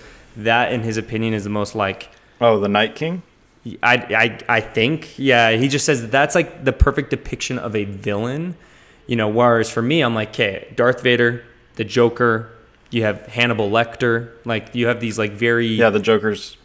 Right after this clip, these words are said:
Speaker 2: Heath Ledger's Joker is a good, a good pick.
Speaker 1: I almost think, like, the character of the Joker, if you think of, like, villain all time, or at least as far back as we can remember, like, making these shows and movies,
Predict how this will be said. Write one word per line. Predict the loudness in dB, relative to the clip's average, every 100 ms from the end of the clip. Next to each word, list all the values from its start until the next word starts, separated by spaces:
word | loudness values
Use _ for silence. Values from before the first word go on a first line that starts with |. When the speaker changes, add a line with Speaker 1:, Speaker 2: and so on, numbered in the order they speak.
| -10
Speaker 2:
Heath | -6 -2
Ledger's | -2 -2 -2
Joker | -2 -2 -2
is | -4
a |
good, | -4 -8 -8 -20 _
a | -10
good | -4 -4
pick. | -4 -12 -12 -20 -20 -4 0
Speaker 1:
I |
almost | 4 2 2
think, | 0
like, | 0 -2 -4 -10 -4
the | -2
character | 2 2 2 -2
of | 0 0 0
the | -4
Joker, | -4 -2 -2 -2 -2 -2
if | -4
you | -4
think | -4 -2
of, |
like, | -2 -4
villain | -4 -4 -2 -4 -6
all | -4 -4 -4
time, | -8 -10 -6 -6
or | -4
at | -2
least | -2 -4
as | -8
far | -2 0
back | 0 0 -2
as | -4 -4
we | -6
can | -4 -4
remember, | -2 -2 0 0
like, | 0 -2
making | -4 -4 -4 -6
these | -6 -8 -10 -12
shows | -6 -2 0 0 -2
and | -4 -6 -8 -10
movies, | -6 -4 -2 0 -2 -4